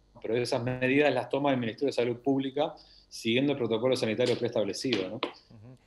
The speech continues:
Speaker 2: Eh,
Speaker 1: Nuestra preocupación pasa por, por, por el tema del multiempleo docente, ¿no? Es decir, este, nosotros, eh, digamos, más allá de,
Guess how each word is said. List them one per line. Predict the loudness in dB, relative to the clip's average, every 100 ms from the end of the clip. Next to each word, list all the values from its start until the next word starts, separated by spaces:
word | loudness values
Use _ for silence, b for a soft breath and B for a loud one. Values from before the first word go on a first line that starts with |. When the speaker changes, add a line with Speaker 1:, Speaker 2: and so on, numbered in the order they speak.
| b b -20
Speaker 2:
Eh, | -18 -18 -12
Speaker 1:
Nuestra | -6 -4 0 2
preocupación | 2 2 4 2 4 2 4
pasa | 4 4 4
por, | 4 4 0
por, | 0 0 0
por | -2
el | 0
tema | 2 4
del | 4
multiempleo | 2 0 -2 2 4 4
docente, | 6 6 6 0 0
¿no? | 2 0
Es |
decir, | -2 -2 -4
este, | -4 -6
nosotros, | -4 -2 -2 -4 _ -6
eh, | -6 -6
digamos, | -2 0 2 0 -4 -12
más | -4 -2 0
allá | 4 6 8
de, | 8 6 2